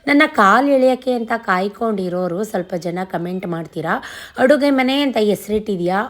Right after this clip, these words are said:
ಒಂದು ದಿನಕ್ಕೂ ಒಂದು ಅಡುಗೆ ನೀನು, ಆ, ಹಾಕೇ ಇಲ್ಲ, ಬರೀ ನಾಲ್ಕೂವರೆ ಎದ್ದೇಳ್ತೀನಿ, ಬಾಗ್ಲು ಕಸ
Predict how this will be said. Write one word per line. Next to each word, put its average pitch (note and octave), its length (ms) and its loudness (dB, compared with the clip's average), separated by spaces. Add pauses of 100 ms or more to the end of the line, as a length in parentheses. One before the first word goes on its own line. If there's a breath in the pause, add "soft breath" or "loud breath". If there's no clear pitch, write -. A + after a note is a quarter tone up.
ಒಂದು G3+ 420 -2
ದಿನಕ್ಕೂ A#3 320 -2
ಒಂದು G3 280 0
ಅಡುಗೆ F#3+ 260 -2
ನೀನು, F#3+ 440 -4
ಆ, F#3 340 -8
ಹಾಕೇ F3+ 500 -2
ಇಲ್ಲ, E3 140 -4 (500 loud breath)
ಬರೀ G#3+ 580 2
ನಾಲ್ಕೂವರೆ G3+ 960 0 (240)
ಎದ್ದೇಳ್ತೀನಿ, F#3+ 760 0
ಬಾಗ್ಲು F#3 320 -2
ಕಸ G3+ 200 -2